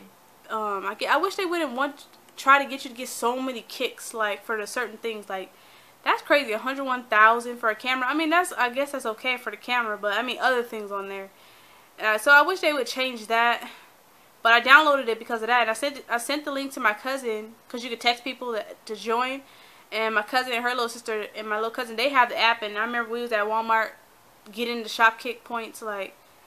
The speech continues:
you can get some good points on those. So, I mean, that's the good part, I guess. But,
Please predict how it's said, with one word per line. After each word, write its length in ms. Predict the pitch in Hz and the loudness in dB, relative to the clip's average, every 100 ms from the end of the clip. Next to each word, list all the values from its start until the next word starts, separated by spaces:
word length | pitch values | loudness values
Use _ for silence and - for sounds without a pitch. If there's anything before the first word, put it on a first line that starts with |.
| - _ _ _ | -20 _ _ _
you 100 | 269 | -6
can 80 | 370 | -4
get 100 | 330 | -4
some 100 | 247 | -4
good 240 | 247 262 | -2 -2
points 320 | - 254 240 | -2 -6 -4
on 160 | 214 202 | -6 -6
those. 400 | 190 190 190 196 | -6 -8 -10 -12
So, 680 | - - - 226 214 214 208 - - _ _ - _ - _ _ _ - | -14 -14 -6 0 2 2 0 -10 -20 _ _ -20 _ -20 _ _ _ -12
I 80 | 226 | -8
mean, 140 | 247 | -2
that's 180 | 269 349 | 0 0
the 60 | 302 | -2
good 260 | 240 240 | -6 -6
part, 440 | - 269 262 247 - | 4 6 8 6 -2
I 80 | - | -10
guess. 480 | 214 240 247 262 - | -6 -2 0 -2 -6
But, 400 | 220 220 196 - | 2 2 2 -4